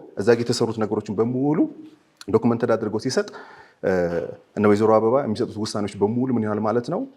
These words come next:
ሪል ታይም ይሆናል፣ ታንጀብል ይሆናል። በኋላ ላይ ለውሳኔ ወይም ደግሞ ድርጅቱን ለማሳደግ የሚደረጉ ጥረቶች በሙሉ ምን ይሆናሉ ማለት ነው? እ፣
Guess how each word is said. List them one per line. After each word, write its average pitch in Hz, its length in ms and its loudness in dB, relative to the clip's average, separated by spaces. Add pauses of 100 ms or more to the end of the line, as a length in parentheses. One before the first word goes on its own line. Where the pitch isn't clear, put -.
(260)
ሪል 101 200 -2
ታይም 98 280 -2
ይሆናል፣ 113 300 -4 (200)
ታንጀብል 101 420 -4
ይሆናል። 107 300 -4
በኋላ 110 280 -2
ላይ 110 120 2
ለውሳኔ 104 400 -2
ወይም 101 180 -2
ደግሞ 113 180 0 (200)
ድርጅቱን 107 380 -2
ለማሳደግ 113 440 2
የሚደረጉ 117 440 2
ጥረቶች 104 320 -8
በሙሉ 113 280 -2
ምን 107 160 -4
ይሆናሉ 110 280 -2
ማለት 117 280 -4
ነው? 233 100 0 (540)
እ፣ 95 80 -6